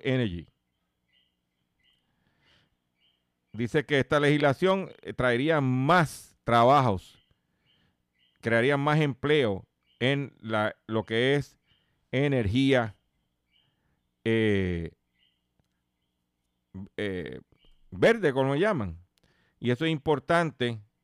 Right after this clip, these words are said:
eh, que usted, pues, hay movimientos, como dicen por ahí en el bullpen,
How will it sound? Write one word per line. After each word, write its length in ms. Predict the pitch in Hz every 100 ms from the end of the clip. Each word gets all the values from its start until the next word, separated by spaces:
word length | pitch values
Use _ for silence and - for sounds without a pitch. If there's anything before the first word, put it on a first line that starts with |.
| _ _ _ _ _ _ _ _ _ _ _ _ -
eh, 400 | 120 117 113 98
que 100 | 110
usted, 440 | 101 - 151 160 117 _ _ _ _
pues, 380 | - 107 104 - -
hay 160 | 123
movimientos, 1160 | 147 156 143 131 135 160 143 110 98 87 _ _ _ _ _ _ _ _ _ _
como 160 | - 113
dicen 180 | 110 135
por 140 | 139
ahí 80 | 139
en 60 |
el 100 | 123
bullpen, 680 | 107 139 143 - 143 113 98